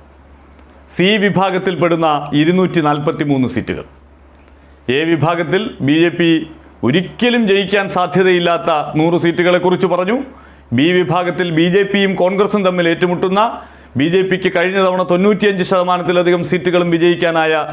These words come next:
ഇരുന്നൂറ് സീറ്റുകളെക്കുറിച്ച് പറഞ്ഞു. ഇനിയുള്ളത് സി വിഭാഗത്തിൽപ്പെടുന്ന ഇരുന്നൂറ്റി നാൽപത്തിമൂന്ന് സീറ്റുകൾ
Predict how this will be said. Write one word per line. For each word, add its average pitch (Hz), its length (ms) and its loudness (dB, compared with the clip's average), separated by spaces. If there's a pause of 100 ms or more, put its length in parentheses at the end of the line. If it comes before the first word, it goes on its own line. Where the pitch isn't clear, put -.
ഇരുന്നൂറ് 175 380 2
സീറ്റുകളെക്കുറിച്ച് 175 680 0
പറഞ്ഞു. 185 240 0 (800)
ഇനിയുള്ളത് 180 480 2 (1120)
സി 151 100 2 (140)
വിഭാഗത്തിൽപ്പെടുന്ന 170 840 0
ഇരുന്നൂറ്റി 185 360 2
നാൽപത്തിമൂന്ന് 165 640 0
സീറ്റുകൾ 175 320 0